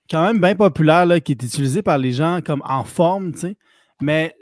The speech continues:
ce dont je parle, euh, c'est, c'est pas utilisé de cette façon-là, tu sais, ça, ça a cette forme-là, mais tu t'en sers quand tu bouges pas. Euh, c'est ça, c'est ça. Puis, euh, ça, tu sais, ça nous fait quand même travailler, euh, nos muscles, mais comme on est, on est assis, puis on for-, on, on force, mais pas vraiment, là, tu sais.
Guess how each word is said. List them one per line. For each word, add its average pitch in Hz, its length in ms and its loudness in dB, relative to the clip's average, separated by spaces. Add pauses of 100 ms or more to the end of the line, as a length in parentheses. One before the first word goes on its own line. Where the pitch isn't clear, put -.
ce - 220 -8
dont 190 180 -2
je - 100 -10
parle, 220 400 -2
euh, 131 400 -6 (540)
c'est, 143 300 -8
c'est 151 180 -4
pas 233 160 0
utilisé 214 340 -2
de 175 40 0
cette 139 220 -6
façon-là, 139 640 -2
tu 165 140 -8
sais, - 80 -8
ça, 120 280 -4 (340)
ça 170 200 -2
a 170 60 0
cette 190 180 0
forme-là, 202 480 -2
mais 180 200 0
tu - 140 -10
t'en 156 160 0
sers 202 220 -6
quand 151 160 -4
tu - 180 -12
bouges 151 320 -2
pas. 160 240 -2 (1300)
Euh, 123 460 -6
c'est 139 100 -12
ça, - 240 -10
c'est - 160 -12
ça. 160 120 -4
Puis, 196 220 -6 (120)
euh, 151 200 0
ça, 143 480 -4 (260)
tu - 60 -12
sais, 233 60 -2
ça 190 160 2
nous 180 100 2
fait 269 200 0
quand 175 180 2
même 233 180 -2
travailler, 151 760 0
euh, 117 280 0
nos 131 180 -2
muscles, 151 460 -2
mais 143 260 -2
comme 156 300 -4
on 139 180 -4
est, 190 180 -4
on 143 160 -4
est 196 100 -2
assis, 170 400 -6
puis 156 160 -8
on 123 100 -4
for-, - 240 -6
on, 117 280 -6
on 117 60 -4
force, - 300 -2
mais 127 140 -2
pas 214 180 -2
vraiment, 120 480 -4
là, 104 120 -8
tu - 160 -10
sais. 156 60 -12